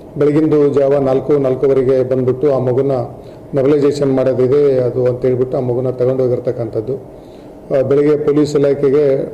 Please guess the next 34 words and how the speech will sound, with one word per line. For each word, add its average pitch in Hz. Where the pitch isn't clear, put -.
ಇಲ್ಲಿ 135
ಇರ್ತಕ್ಕಂಥ 131
ಡಿ 131
ಎಚ್ 139
ಅವರು 135
ಫೋನ್, 139
ಸರ್ಜನ್, 127
ಡಿಸ್ಟ್ರಿಕ್ಟ್ 123
ಸರ್ಜನ್ 135
ಅವರು 131
ಫೋನ್ -
ಮುಖಾಂತರ 131
ತಿಳಿಸ್ತಾರೆ. 123
So 139
ಪೊಲೀಸ್ 143
ಇಲಾಖೆ 135
ಮತ್ತು 131
ಆರೋಗ್ಯ 131
ಇಲಾಖೆ 127
ತ-, 123
ಇಲ್ಲಿ 123
ಇರ್ತಕ್ಕಂಥವ್ರು 123
ನಾವು 120
ಭಾಳ 120
ಎಚ್ಚೆತ್ಕೊಂಡ್ವಿ. 123
So 165
ಅಲ್ಲಿ 139
ಇರ್ತಕ್ಕಂಥದ್ದು 147
ನಿನ್ನೆ 147
ಅವರು 143
ಈ 139
ಆರ-, 139
ಆರೋಪಿತರು 143
ಏನಿದ್ದಾರೆ, 131